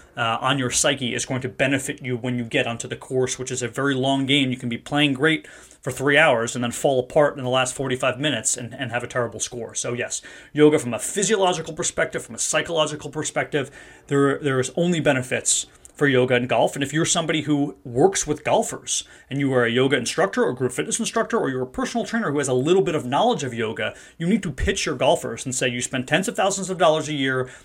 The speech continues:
at the golf course, uh, let's say on a membership, you spend thousands of dollars a year on personal one-on-one sessions with golf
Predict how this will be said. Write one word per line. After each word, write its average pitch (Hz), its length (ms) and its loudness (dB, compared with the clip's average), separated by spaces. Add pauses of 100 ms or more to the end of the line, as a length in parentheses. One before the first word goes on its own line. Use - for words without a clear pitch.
(160)
at 135 140 0
the 151 80 2
golf 135 220 2
course, 127 420 -2 (460)
uh, 123 360 0 (140)
let's 143 160 -4
say 151 80 0
on 131 100 2
a 127 40 0
membership, 135 580 0
you 127 80 -8
spend 127 220 -6
thousands 180 340 2
of 185 80 -4
dollars 170 300 2
a 170 40 -4
year 147 200 2
on 127 100 0
personal 147 500 -2
one-on-one 139 540 0
sessions 131 400 -2
with 131 160 -6
golf 127 340 0